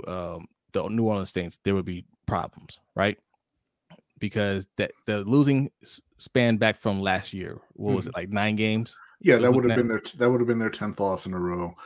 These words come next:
Speaker 1: Tenth, yeah.
Speaker 2: fa-, fans were, were, were getting a little heated, right?
Speaker 1: Yeah.
Speaker 2: Uh, they want, they want Matt Rhule out. Um, but they won the game and then immediately turned back around and lost,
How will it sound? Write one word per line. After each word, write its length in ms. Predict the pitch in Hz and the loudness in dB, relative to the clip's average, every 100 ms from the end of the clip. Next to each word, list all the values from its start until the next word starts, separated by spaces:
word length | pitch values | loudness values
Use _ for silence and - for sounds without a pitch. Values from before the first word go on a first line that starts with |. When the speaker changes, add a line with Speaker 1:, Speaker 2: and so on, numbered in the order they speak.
| - _ | -20 _
Speaker 1:
Tenth, 260 | - 170 160 | 2 6 6
yeah. 180 | 151 | 6
Speaker 2:
fa-, 80 | - | 4
fans 380 | - 139 135 127 | 2 4 4 4
were, 220 | 120 120 117 | 4 2 0
were, 200 | 117 113 | -2 -2
were 160 | 113 117 | -2 0
getting 160 | 131 127 | 2 4
a 40 | |
little 180 | 120 117 | 4 4
heated, 320 | - - - _ _ - | 0 -10 -14 _ _ -10
right? 180 | 92 | -2
Speaker 1:
Yeah. 180 | 107 87 - - | 0 0 -6 -6
Speaker 2:
Uh, 300 | 90 92 98 | -4 -4 -4
they 80 | |
want, 280 | 101 98 110 | -4 -4 -6
they 40 | 107 | -4
want 200 | 113 113 | -2 -2
Matt 160 | 104 | -2
Rhule 180 | 104 101 | -4 -4
out. 220 | 92 76 - - - - _ | -6 -8 -14 -20 -20 -20 _
Um, 340 | 120 113 113 - | -2 -2 -2 4
but 100 | 202 | 8
they 80 | 202 | 10
won 220 | 170 143 | 10 8
the 60 | 139 | 4
game 260 | 101 110 - _ _ _ _ _ - - | 2 -4 -6 _ _ _ _ _ -16 -6
and 220 | 104 104 | -2 0
then 260 | 107 107 107 | -2 0 0
immediately 400 | 107 104 98 101 | 2 0 0 -4
turned 340 | - 107 101 | -2 -2 -2
back 180 | 95 92 | -2 -2
around 220 | 92 92 | -2 -2
and 80 | 101 | -4
lost, 340 | 92 98 - | -4 -6 -8